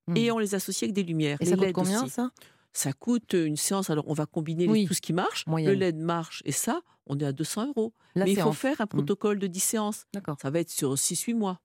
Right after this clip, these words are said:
Speaker 1: C'est toujours moins cher que, que les, les greffes, euh, de cheveux. D'ailleurs, on va commencer à en parler. Les, les greffes capillaires,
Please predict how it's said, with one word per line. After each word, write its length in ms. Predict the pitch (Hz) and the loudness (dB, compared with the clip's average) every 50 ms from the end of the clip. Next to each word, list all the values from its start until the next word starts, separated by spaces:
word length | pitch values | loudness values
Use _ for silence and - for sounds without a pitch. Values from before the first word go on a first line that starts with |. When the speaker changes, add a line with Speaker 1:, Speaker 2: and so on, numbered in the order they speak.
| _ - | _ -6
Speaker 1:
C'est 80 | - 160 | -2 0
toujours 180 | - 175 190 | 2 2 4
moins 120 | 185 170 165 | 4 2 2
cher 180 | - 214 202 | 0 -2 -2
que, 220 | - - 170 - - | 0 0 0 0 0
que 100 | - 190 | 0 2
les, 320 | 175 165 160 160 156 151 | 2 4 4 4 2 2
les 100 | 156 160 | 2 0
greffes, 360 | 147 160 185 202 - - - | 2 2 0 0 0 -2 -2
euh, 260 | 170 156 156 156 151 | 0 0 2 0 0
de 120 | 156 160 160 | 0 0 -2
cheveux. 200 | - - 277 294 | 0 0 2 2
D'ailleurs, 200 | 240 202 196 185 | 4 4 2 2
on 40 | 175 | 0
va 60 | 175 | 0
commencer 320 | - 185 165 175 170 - 160 | -2 -2 -2 -2 -2 -2 -2
à 40 | |
en 60 | 151 156 | -2 0
parler. 280 | - 202 226 269 311 | 0 -2 0 0 2
Les, 100 | 254 - - - - _ - | 0 0 -2 -6 -8 _ -2
les 60 | 165 | 0
greffes 220 | 165 220 254 - | 0 0 0 -2
capillaires, 460 | - 220 - - - 190 247 285 294 | -4 -4 -4 -2 0 0 2 2 0